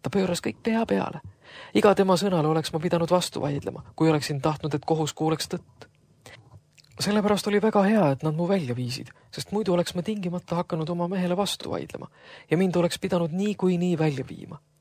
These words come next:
Mees katsus muidugi oma viimases sõnas ise end süüdlaseks teha, sellepärast pööraski ta tõe pahupidi. Aga mina ei usu, et kohus oleks nii rumal ja ei näeks, süüdi pole mitte minu mees, vaid mina.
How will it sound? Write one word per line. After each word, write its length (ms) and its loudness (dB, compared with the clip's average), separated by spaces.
Mees 280 4
katsus 300 -2
muidugi 300 0
oma 160 2
viimases 400 0
sõnas 260 0
ise 220 0
end 160 -2
süüdlaseks 560 -4
teha, 220 -6
sellepärast 480 0
pööraski 440 2
ta 120 -4
tõe 260 4
pahupidi. 500 -4
Aga 120 4
mina 240 0
ei 80 2
usu, 160 0
et 120 -2
kohus 280 0
oleks 240 -4
nii 140 -2
rumal 420 2
ja 200 6
ei 200 4
näeks, 480 2
süüdi 340 0
pole 160 4
mitte 280 -2
minu 260 0
mees, 300 4
vaid 160 0
mina. 200 -4